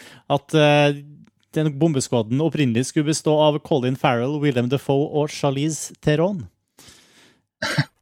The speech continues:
Speaker 2: Ok.
Speaker 1: Det, jeg mi-, mistenker at det neppe ville ha blitt like bra.
Speaker 2: Det gir jo litt følelsen av at hun faktisk egentlig kanskje opprinnelig skulle lage den her som en Hollywood-produksjon, da.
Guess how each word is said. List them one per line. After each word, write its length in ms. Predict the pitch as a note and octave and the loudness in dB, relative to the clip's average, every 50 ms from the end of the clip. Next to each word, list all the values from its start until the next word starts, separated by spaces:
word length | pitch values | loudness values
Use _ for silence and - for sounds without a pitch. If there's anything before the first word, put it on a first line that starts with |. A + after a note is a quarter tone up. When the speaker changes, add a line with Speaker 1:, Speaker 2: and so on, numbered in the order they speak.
| _ _ _ _ _ _ _ _ _ _ _ _ _ _ _ _ _ _ _ _ _ _ _ _ _ - | _ _ _ _ _ _ _ _ _ _ _ _ _ _ _ _ _ _ _ _ _ _ _ _ _ -8
Speaker 2:
Ok. 100 | - A#2+ C3+ E3+ - _ _ D3+ - | -6 -4 -4 -4 -6 _ _ -8 -8
Speaker 1:
Det, 80 | D3 - _ | -8 -8 _
jeg 540 | _ - - - - - C#3+ C#3+ D3 D#3 D#3 | _ -20 -20 -20 -12 -6 -4 -2 0 0 0
mi-, 140 | D#3+ F3 E3+ D#3+ E3 | -2 -4 -4 -4 -4
mistenker 320 | E3+ - - C3 G#2+ - | -4 -4 -4 -4 -4 -4
at 80 | D3+ - | -2 0
det 80 | D3+ D3 C#3+ | 0 -2 -2
neppe 240 | E3+ D#3+ - - C#3 | -4 -6 -4 -4 -2
ville 80 | D3 | -2
ha 80 | C#3+ C3 | 0 -2
blitt 240 | B2+ C#3 C3+ _ - | -2 -4 -6 _ -6
like 240 | D#3 C3+ - B2 A#2 B2 B2+ C3 | -6 -4 -4 -4 -2 -2 -2 -2
bra. 140 | C3 C3 F3+ - _ _ _ _ _ _ _ _ _ _ _ _ _ _ _ _ _ _ _ _ _ _ _ _ _ _ _ _ _ _ _ _ _ - | -2 -4 -6 -10 _ _ _ _ _ _ _ _ _ _ _ _ _ _ _ _ _ _ _ _ _ _ _ _ _ _ _ _ _ _ _ _ _ -4
Speaker 2:
Det 160 | B2 A#2 C3+ | -2 0 0
gir 140 | E3+ G3+ F3 | 0 -2 -4
jo 60 | D#3 D3+ | -6 -8
litt 100 | D#3 - | -8 -4
følelsen 300 | - E3 B2+ - - A2+ | -4 -2 -2 0 0 -2
av 80 | A2+ A2 | -2 -4
at 80 | A2 | -6
hun 160 | B2+ B2 C#3 C3+ B2+ | -6 -2 -2 -2 -2
faktisk 340 | B2 A2 - A#2+ A#2 - - | -2 -4 -2 -2 -2 -2 -2
egentlig 240 | - B2 A2 C3+ | -2 -2 -2 -2
kanskje 220 | C3 C3+ A2+ - A#2 | -2 -2 -2 -4 -6
opprinnelig 360 | - A#2+ G2+ F#2+ G2 G#2+ A#2+ | -4 -4 -2 -2 -2 0 0
skulle 220 | - - A#2+ A#2+ | 0 0 0 0
lage 120 | A2+ G2 G2 | -2 -2 -4
den 80 | G2 A#2 | -6 -6
her 100 | G#2 - | -6 -4
som 140 | - - G2+ | -2 0 -2
en 60 | A2 A2+ | -2 -2
Hollywood-produksjon, 680 | G#2+ - G2 G2+ F#2 G#2+ - - G#2 - - - D#3+ | -6 -8 -8 -10 -10 -10 -8 -8 -6 -4 -4 -4 -4
da. 40 | D#3 | -4